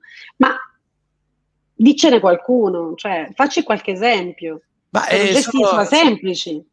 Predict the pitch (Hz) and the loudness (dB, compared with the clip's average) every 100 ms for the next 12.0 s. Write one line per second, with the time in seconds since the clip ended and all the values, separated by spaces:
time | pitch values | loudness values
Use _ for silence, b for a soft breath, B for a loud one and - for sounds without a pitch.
0 | _ - - 302 285 - 165 165 170 - | _ -8 -2 0 0 -2 -4 -4 -2 0
1 | 180 180 156 156 151 147 160 185 165 - | 0 -2 -2 -2 -2 0 0 -2 -4 -4
2 | 196 190 165 - 143 127 139 - 165 143 | -4 -6 -10 -8 -10 -10 -8 -4 -4 -6
3 | - 214 - 175 156 180 220 240 226 - | -8 -16 -12 -8 -4 -2 -2 -4 -6 -8
4 | - 139 131 110 139 135 - 147 175 151 | -6 -4 -4 -4 -6 -6 -2 -2 0 -2
5 | 127 147 - 180 139 135 147 156 160 156 | -2 -2 -2 -4 -2 0 0 0 0 0
6 | 143 139 - 160 160 147 135 156 147 135 | 0 -2 -6 -12 -12 -4 0 0 0 0
7 | 143 202 208 147 120 117 _ 131 131 - | 2 2 0 -4 -6 -12 _ -14 -14 -14
8 | 120 - 117 202 202 269 226 - 135 120 | -14 -8 -6 -2 0 0 0 0 -2 -6
9 | 208 208 - 269 233 196 196 175 170 156 | -10 -12 -6 -4 -4 -4 -8 -10 -12 -2
10 | 160 160 165 226 269 214 156 151 147 - | 0 0 0 0 0 -2 -4 -6 -8 -6
11 | 233 277 180 - 139 208 165 - 113 | -2 0 -2 -2 -4 -4 -8 -8 -8